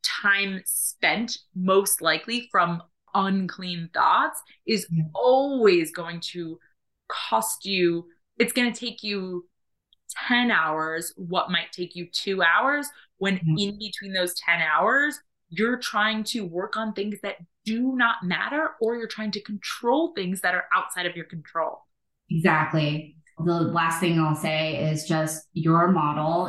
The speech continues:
Speaker 2: is one of the most brilliant models. I, I, I share it with people because they wonder why I'm so calm in situations.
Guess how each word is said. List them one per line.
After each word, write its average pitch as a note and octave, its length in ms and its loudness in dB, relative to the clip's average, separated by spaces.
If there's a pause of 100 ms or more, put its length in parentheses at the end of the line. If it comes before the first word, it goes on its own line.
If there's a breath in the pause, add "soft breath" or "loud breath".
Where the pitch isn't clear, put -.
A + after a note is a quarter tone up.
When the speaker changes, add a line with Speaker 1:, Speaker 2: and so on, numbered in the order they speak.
Speaker 2:
is D#3 260 2
one D#3+ 480 4
of D3+ 440 -2
the F3 540 6
most D#3+ 420 4
brilliant D3+ 520 0
models. D3 720 2 (100)
I, E3 320 2
I, E3+ 680 0
I F3 40 0
share D#3 560 2
it - 60 -2
with G#3+ 260 0
people A3+ 480 0
because E3 680 2 (1080)
they F#3+ 200 8
wonder F3 480 6
why D#3 320 2
I'm D#3 260 2
so D#3+ 260 -2
calm D3+ 460 -2
in D3 180 2
situations. E3 1300 2